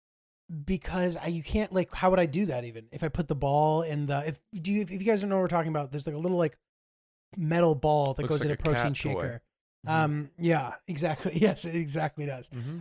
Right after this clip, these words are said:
Speaker 1: But it wouldn't work because I couldn't shake it. Like, if you just put it in the cup and, like, stirred it, it wouldn't do anything.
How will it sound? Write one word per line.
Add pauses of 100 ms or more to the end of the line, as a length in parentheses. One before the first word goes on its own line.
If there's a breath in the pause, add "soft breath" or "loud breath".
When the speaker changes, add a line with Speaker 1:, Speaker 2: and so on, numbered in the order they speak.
Speaker 1:
But
it
wouldn't
work
because
I
couldn't
shake
it. (640)
Like,
if
you
just
put
it
in
the
cup
and,
like,
stirred
it,
it
wouldn't
do
anything.